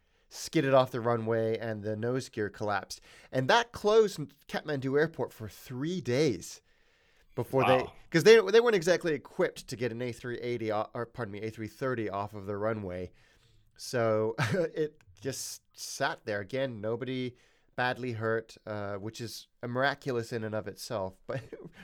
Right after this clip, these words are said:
Speaker 1: really strange. I don't think this is a reflection of overall aviation safety. I just think it's, uh, you know, a, sh-,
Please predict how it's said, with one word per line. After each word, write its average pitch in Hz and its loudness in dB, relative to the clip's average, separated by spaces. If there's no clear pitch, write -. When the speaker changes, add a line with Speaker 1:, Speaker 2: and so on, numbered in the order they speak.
Speaker 1:
really 339 2
strange. 160 -2
I 196 2
don't 311 2
think 370 0
this 214 -4
is 180 -2
a 175 0
reflection 156 0
of 131 2
overall 123 4
aviation 117 0
safety. 151 -4
I 110 4
just 113 -6
think 117 -4
it's, - -4
uh, - -12
you 120 -8
know, 104 -4
a, 113 -2
sh-, - -12